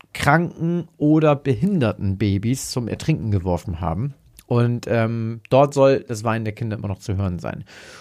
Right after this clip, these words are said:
Und in manchen Geschichten ist es aber auch so, dass, ähm, man nicht nur Babygeschrei hören soll, sondern auch Geschrei oder Geweine hören soll von den Müttern,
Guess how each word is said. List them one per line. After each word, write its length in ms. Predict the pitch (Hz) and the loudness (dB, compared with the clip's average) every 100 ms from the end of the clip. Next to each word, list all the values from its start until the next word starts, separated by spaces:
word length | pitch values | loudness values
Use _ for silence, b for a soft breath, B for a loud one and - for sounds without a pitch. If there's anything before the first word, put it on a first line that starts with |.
| B | B
Und 200 | - 165 | 0 2
in 100 | 175 | 4
manchen 400 | 143 151 190 208 | 4 4 4 2
Geschichten 460 | 190 170 196 185 175 | 0 2 0 -2 -4
ist 100 | 165 | -4
es 120 | 160 | -2
aber 220 | 151 143 127 | 0 0 0
auch 120 | 143 | -2
so, 460 | - 147 151 165 - - | 0 0 2 0 -4 0
dass, 540 | 147 143 - - - - | 2 2 -2 -10 -12 -6
ähm, 720 | 131 131 131 131 131 135 156 _ _ _ _ _ _ _ | -4 -2 -4 -4 -4 -6 -8 _ _ _ _ _ _ _
man 260 | 131 123 127 | -2 0 0
nicht 220 | 147 - | -2 -2
nur 100 | 120 | -2
Babygeschrei 760 | 101 151 190 185 - 175 180 185 | 4 6 6 2 2 2 4 4
hören 500 | 185 196 196 190 - - | 4 2 0 -6 -14 -12
soll, 420 | 139 135 151 180 | -2 4 6 6
sondern 280 | 175 143 127 | 2 0 -2
auch 180 | 110 - | -4 -6
Geschrei 600 | 110 - - 117 131 156 | -8 -8 0 4 4 4
oder 200 | 123 113 | 2 2
Geweine 540 | 104 104 123 143 160 | 2 2 2 4 4
hören 260 | 147 147 147 | 4 0 0
soll 220 | 135 143 139 B B - | 2 0 0 B B -6
von 200 | 135 120 | -2 0
den 200 | 117 131 | 2 4
Müttern, 640 | 208 - 104 101 135 | 4 2 0 2 0